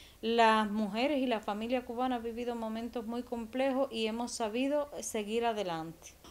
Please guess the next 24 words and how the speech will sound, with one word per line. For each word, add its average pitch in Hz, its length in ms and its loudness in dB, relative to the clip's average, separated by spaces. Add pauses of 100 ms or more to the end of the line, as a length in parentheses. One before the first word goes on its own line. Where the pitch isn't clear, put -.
(100)
Hoy 247 300 8
estamos, 247 680 4
eh, 214 400 4
organizando 226 960 4
reconocer 233 640 2
a 269 40 4
las 254 140 2
mujeres 233 560 2 (400)
del 220 260 6
sector 208 440 2
eléctrico, 202 680 0 (1040)
que 208 100 0
han 202 260 -2
estado 226 440 4
trabajando 208 680 2
muy 220 160 -2
fuerte, 233 460 4
a 226 100 8
las 220 180 4
mujeres 214 360 -2
del 247 160 0
sector 214 340 -2
del 226 240 0
transporte, 202 800 0